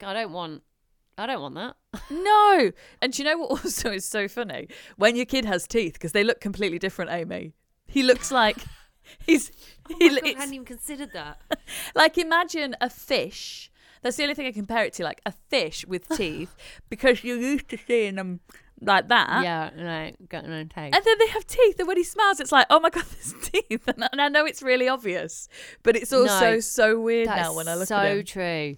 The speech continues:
Speaker 1: God, isn't it? That is so strange. I'd never considered that. But the breastfeeding
Speaker 2: Yeah.
Speaker 1: thing is horrifying. Yeah, can someone let me know what you do at that point? Because,
Speaker 2: Yeah.
Speaker 1: you know, there are people that breastfeed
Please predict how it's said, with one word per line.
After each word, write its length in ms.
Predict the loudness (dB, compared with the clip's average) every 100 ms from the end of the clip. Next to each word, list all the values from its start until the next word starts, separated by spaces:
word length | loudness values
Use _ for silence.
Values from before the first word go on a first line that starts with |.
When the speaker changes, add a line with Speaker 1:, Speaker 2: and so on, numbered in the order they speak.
| _ -20 -20 -20
Speaker 1:
God, 200 | -6 -4
isn't 220 | -4 -2 -2
it? 160 | 0
That 220 | 2 2
is 100 | 2
so 640 | -6 -10 -8 0 2 2 0
strange. 420 | -2 -2 -2 -4
I'd 100 | -6
never 380 | -4 -2 -2 -4
considered 460 | -10 -10 -10 -8
that. 260 | -4 -4 -4
But 140 | -10
the 60 | -8
breastfeeding 460 | -4 -4 -4 -6 -8
Speaker 2:
Yeah. 60 |
Speaker 1:
thing 200 | -8 -6
is 260 | -6 -8 -14
horrifying. 560 | -6 -2 -2 -4 -6 -6
Yeah, 60 | -8
can 140 | -10
someone 280 | -8 -6 -4
let 160 | -4 -4
me 100 | -6
know 160 | -6
what 140 | -6 -8
you 120 | -8
do 120 | -6
at 80 | -6
that 180 | -8 -10
point? 260 | -12 -12 -14
Because, 360 | -12 -8 -8
Speaker 2:
Yeah. 520 | -4 2 2 2 -2 -6
Speaker 1:
you 140 | -8 -4
know, 160 | -4
there 260 | -2 -2 2
are 140 | 2
people 320 | 0 -6 -8 -10
that 140 | -6
breastfeed 640 | -4 -6 -8 -8 -8 -8